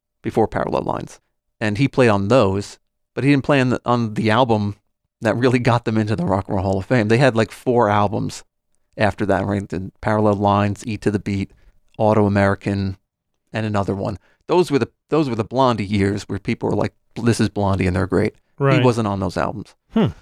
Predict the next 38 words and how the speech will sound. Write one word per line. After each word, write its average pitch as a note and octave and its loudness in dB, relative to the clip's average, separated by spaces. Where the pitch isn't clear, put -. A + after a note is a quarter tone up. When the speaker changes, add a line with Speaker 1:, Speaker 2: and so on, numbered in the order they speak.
Speaker 2:
Interesting. G#2+ 0
Speaker 1:
Um, - -16
Speaker 2:
You B2+ -6
got C3+ 2
Speaker 1:
the B2 2
Speaker 2:
more? F3 2
Speaker 1:
I C3 -2
do. C#3+ 2
Cliff - -2
Martinez. C#3 -4
Speaker 2:
Who E3 -10
the E3+ 2
heck E3 2
is A#2+ -2
that? C3+ 2
Speaker 1:
He G3 -2
played B2+ 2
on A#2 0
the A2+ -2
first D3+ 0
two D3 -4
Red C#3 2
Hot C3+ -4
Chili G#3+ -2
Pepper - -10
albums. - -8
Speaker 2:
Really? G3 -2
Speaker 1:
And B2 -4
he D#3 0
was D#3+ 0
inducted B2 -4
with G#2 -6
them. A2+ -18
Speaker 2:
And E3+ -4
what G3+ 4
did A3 -4
he A3+ 0
play? F#3 -2